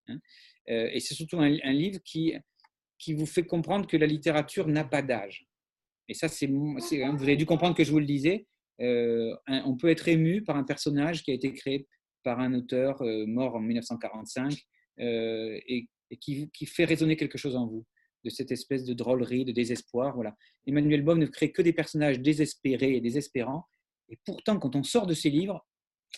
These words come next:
je sais pas, on est transporté par quelque chose. Et à mon avis, cette chose, ça s'appelle la littérature. Voilà.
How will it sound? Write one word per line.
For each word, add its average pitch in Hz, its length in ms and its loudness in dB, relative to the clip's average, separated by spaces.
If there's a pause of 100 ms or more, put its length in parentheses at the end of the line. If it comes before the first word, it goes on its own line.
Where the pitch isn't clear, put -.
je - 60 -20
sais 139 80 -4
pas, 110 240 -8
on 120 80 -2
est 127 80 0
transporté 143 380 -4
par 123 100 -6
quelque 113 220 -6
chose. 202 360 -4
Et 110 60 -6
à 110 60 -6
mon 117 100 0
avis, 135 140 -2
cette 120 160 -6
chose, 160 160 -4
ça 151 80 -8
s'appelle - 240 -6
la 131 60 -2
littérature. 113 500 -6 (200)
Voilà. - 140 -20